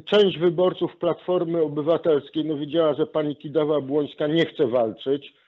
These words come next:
wręcz wzywa do bojkotu. E, no to, e, wtedy kto? <clears throat> Kandydat P S L-u, Kosiniak-Kamysz, bo, no,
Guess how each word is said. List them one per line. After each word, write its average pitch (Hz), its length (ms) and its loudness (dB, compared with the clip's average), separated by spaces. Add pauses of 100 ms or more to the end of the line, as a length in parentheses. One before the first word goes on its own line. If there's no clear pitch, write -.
(100)
wręcz 151 320 0
wzywa 147 460 0
do 139 140 0
bojkotu. 139 840 0 (540)
E, 139 40 -8 (500)
no 185 260 2
to, 202 500 2
e, 190 40 0 (1000)
wtedy 202 340 2
kto? 147 500 2 (1000)
<clears throat> 90 400 -14 (1080)
Kandydat 175 520 6
P 170 200 6
S 135 140 0
L-u, 214 200 4
Kosiniak-Kamysz, 190 1120 2
bo, 151 360 4 (180)
no, 143 220 2